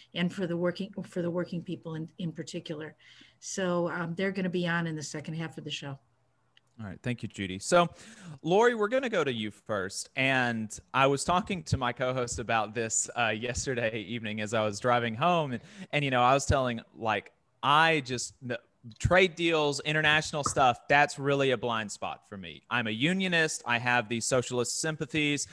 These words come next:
Speaker 2: And I, you know, so I, I have an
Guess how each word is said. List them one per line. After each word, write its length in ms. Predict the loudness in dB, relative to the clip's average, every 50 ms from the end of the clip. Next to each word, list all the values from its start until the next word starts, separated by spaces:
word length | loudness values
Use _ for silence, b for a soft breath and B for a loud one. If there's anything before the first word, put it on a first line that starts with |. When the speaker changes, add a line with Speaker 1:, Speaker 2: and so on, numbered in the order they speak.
| -14 -14 -14 -10 B
Speaker 2:
And 640 | 2 4 6 8 8 8 6 6 4 4 0 -2 -4 -6 -4 _
I, 540 | 4 6 6 8 8 8 6 6 4 2 0
you 140 | -2 -4 0
know, 160 | 2 2 2
so 120 | 4 4 4
I, 140 | 4 4 4
I 180 | 4 4 4
have 540 | 4 6 6 8 8 6 6 2 -4 -16 -20 _ _
an 280 | 0 0 0 -2 -4